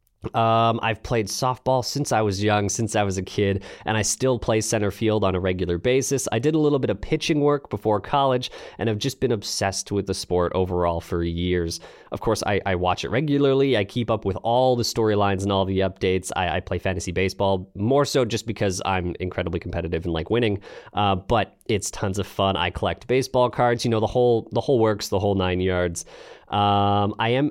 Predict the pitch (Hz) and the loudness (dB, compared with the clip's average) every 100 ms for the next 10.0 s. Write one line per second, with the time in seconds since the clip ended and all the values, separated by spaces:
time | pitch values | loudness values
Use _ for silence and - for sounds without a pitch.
0 | - - 117 110 131 113 107 98 104 110 | -2 -2 0 2 2 0 0 0 0 0
1 | 101 101 104 95 95 92 90 - 92 95 | 0 0 0 2 2 0 -2 0 0 2
2 | 101 107 107 120 - 120 120 98 98 98 | 0 0 2 0 2 2 2 0 -2 0
3 | 95 92 101 101 - - 92 90 92 - | 0 -2 -2 -4 -4 -2 -2 -2 -4 -8
4 | _ _ _ _ 110 120 110 - 92 90 | _ _ _ _ -2 -2 -4 0 0 0
5 | 90 95 90 85 95 90 117 120 120 117 | 0 0 -2 0 0 0 -2 0 0 0
6 | 104 113 104 95 107 98 92 95 95 - | 0 0 0 -2 -2 -2 0 0 0 0
7 | 101 90 85 107 95 95 90 90 98 95 | -2 -2 -2 2 2 0 -2 -4 0 2
8 | 92 92 90 92 87 - - 98 - 98 | 2 2 0 -2 -4 -6 -6 -4 0 0
9 | 104 95 90 92 104 95 - 104 98 | 0 -2 -2 -2 0 -2 -2 0 0